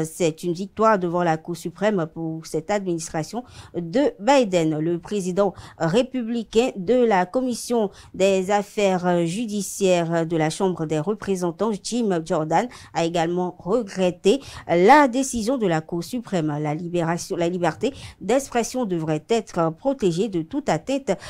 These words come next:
de la part du gouvernement, a-t-il affirmé dans un communiqué accusant l'administration Biden de s'être livrée à une campagne de censure.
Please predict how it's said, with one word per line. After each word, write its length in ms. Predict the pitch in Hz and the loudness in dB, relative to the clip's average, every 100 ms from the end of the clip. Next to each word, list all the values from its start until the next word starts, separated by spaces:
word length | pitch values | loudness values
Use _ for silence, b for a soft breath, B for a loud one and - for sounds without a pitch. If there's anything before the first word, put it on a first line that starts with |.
| B B - | B B 4
de 80 | |
la 180 | 302 277 | 8 8
part 300 | 269 262 247 | 8 4 4
du 240 | 190 196 185 | 0 -2 -2
gouvernement, 640 | 170 208 175 165 170 - | 0 0 2 0 -2 -2
a-t-il 380 | 175 165 - 165 | -4 -4 0 0
affirmé 500 | 220 226 208 165 202 | 0 0 0 0 0
dans 280 | 180 165 160 | -2 -2 -2
un 40 | |
communiqué 560 | 156 269 214 165 160 233 | -2 0 0 -2 0 0
accusant 460 | 180 - 160 202 269 B B | 0 -2 -2 -2 -2 B B
l'administration 1080 | 175 254 285 285 269 - 233 233 226 262 277 | 4 4 4 0 -2 0 0 0 -2 -2 -2
Biden 720 | 180 202 240 175 170 233 190 B B 180 | -2 2 2 2 2 2 2 B B 0
de 140 | 208 | 0
s'être 400 | - 233 196 190 | 4 2 2 0
livrée 480 | 180 240 180 202 247 - | 0 0 0 2 2 2
à 520 | 180 165 160 151 156 165 | 4 4 2 0 -2 -2
une 120 | 185 | -4
campagne 600 | - 277 277 277 220 180 - | 2 2 4 2 2 -2 -6
de 260 | 160 254 254 - | -4 -4 -4 -10
censure. 800 | - 302 262 - 175 156 151 | -4 -2 -2 -4 -4 -4 -2